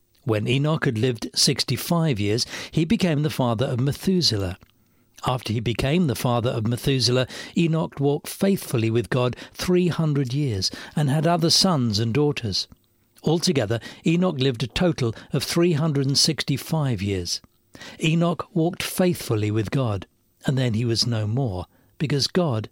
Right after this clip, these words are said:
took him away. When Methuselah had lived a hundred and eighty-seven years, he became the father of Lamech. After he became the father of Lamech, Methuselah lived seven hundred and eighty-two years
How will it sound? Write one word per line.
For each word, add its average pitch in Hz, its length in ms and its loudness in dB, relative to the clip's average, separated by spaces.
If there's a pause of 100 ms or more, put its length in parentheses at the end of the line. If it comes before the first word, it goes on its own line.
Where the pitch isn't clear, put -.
(140)
took - 160 -2
him 101 120 0
away. 101 440 -2 (560)
When 120 280 2
Methuselah 131 680 2
had 123 160 0
lived 117 240 0
a 120 80 0
hundred 123 340 0
and 123 80 0
eighty-seven 127 680 0
years, 104 260 -2 (260)
he 160 140 0
became 143 400 0
the 151 80 0
father 120 380 0
of 123 120 -2
Lamech. 135 600 -2 (500)
After 143 300 0
he 139 100 0
became 156 480 2
the 107 80 0
father 104 380 -2
of 104 100 -2
Lamech, 117 380 -2 (200)
Methuselah 135 540 2
lived 123 300 0 (140)
seven 165 380 2
hundred 139 300 2
and 147 80 0
eighty-two 156 640 0
years 104 360 -2